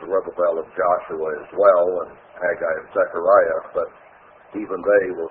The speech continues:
show up as Moses and Elijah at the end, as John the Baptist even did before Christ came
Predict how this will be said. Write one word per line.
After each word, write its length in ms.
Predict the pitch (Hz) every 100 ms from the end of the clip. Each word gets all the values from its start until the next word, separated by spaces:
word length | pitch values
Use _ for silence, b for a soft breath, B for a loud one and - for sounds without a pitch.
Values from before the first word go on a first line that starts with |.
| -
show 140 | 101 90
up 160 | 101 98
as 160 | 87
Moses 400 | 87 85 80 85 -
and 160 | 85 80
Elijah 440 | 87 82 - 80 - 92
at 80 | -
the 80 | 85
end, 280 | 87 80 80 - - -
as 80 | 78 - - - - - -
John 240 | 85 82
the 80 | 80
Baptist 480 | 85 85 - 80 -
even 240 | 82 76 78 82
did 160 | 85 - - _ _ -
before 320 | 82 - 87 -
Christ 240 | 85 82 -
came 160 | 85